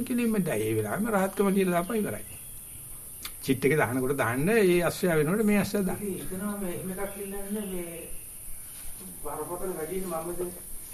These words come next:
Speaker 1: ඒක තමයි විශ්වාසය නැත්තේ. ඒක තමයි විචිකිච්ඡාව කියන්නේ. ඉතින් ඒක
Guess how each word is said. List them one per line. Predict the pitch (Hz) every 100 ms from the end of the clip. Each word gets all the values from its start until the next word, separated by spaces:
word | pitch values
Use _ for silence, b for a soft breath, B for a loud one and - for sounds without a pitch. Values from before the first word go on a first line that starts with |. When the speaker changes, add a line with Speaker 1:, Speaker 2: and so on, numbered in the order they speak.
| - - -
Speaker 1:
ඒක | - -
තමයි | - 160 160 156
විශ්වාසය | 143 - 156 156 151
නැත්තේ. | 131 131 117 139
ඒක | 135
තමයි | 143 165 170 151
විචිකිච්ඡාව | 131 135 160 165 - 139 135
කියන්නේ. | 127 127 175
ඉතින් | 185 175
ඒක | 160